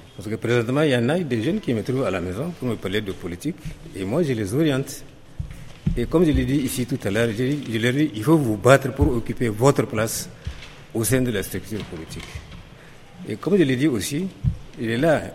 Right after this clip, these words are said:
Lui, chaque fois, je le bouscule pour qu'il pousse les jeunes à chercher à, se, à occuper leur place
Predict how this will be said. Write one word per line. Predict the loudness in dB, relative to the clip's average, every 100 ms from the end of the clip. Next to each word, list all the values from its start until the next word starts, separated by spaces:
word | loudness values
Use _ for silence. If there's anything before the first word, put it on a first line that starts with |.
| -4
Lui, | -2
chaque | 2 2
fois, | 2 2
je | 4
le | 2
bouscule | 2 0 0 2 2 -2 -14 -20 -4
pour | 2 4
qu'il | 4 0
pousse | 0 2
les | 2 4
jeunes | 4 4 0 -6 -18 -20 -20 -20 -20 -10 -6
à | -4
chercher | -2 -2 0 0 -2 -2
à, | -2
se, | 0 0 -2 -6
à | -4
occuper | -4 -4 -4 -2
leur | -2 -4
place | -6 -4 -6 -10